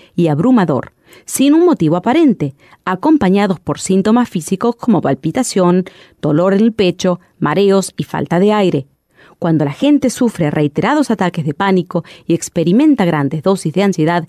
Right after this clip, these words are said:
es aconsejable buscar ayuda médica y psicoterapéutica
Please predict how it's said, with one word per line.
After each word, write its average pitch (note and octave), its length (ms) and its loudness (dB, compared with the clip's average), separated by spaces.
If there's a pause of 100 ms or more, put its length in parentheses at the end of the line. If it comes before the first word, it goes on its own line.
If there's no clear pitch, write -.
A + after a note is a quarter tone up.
(260)
es - 180 0
aconsejable E3+ 640 0
buscar E3+ 360 -2
ayuda F3+ 280 0
médica F3 560 0 (300)
y G#3+ 100 2
psicoterapéutica F3 1200 -2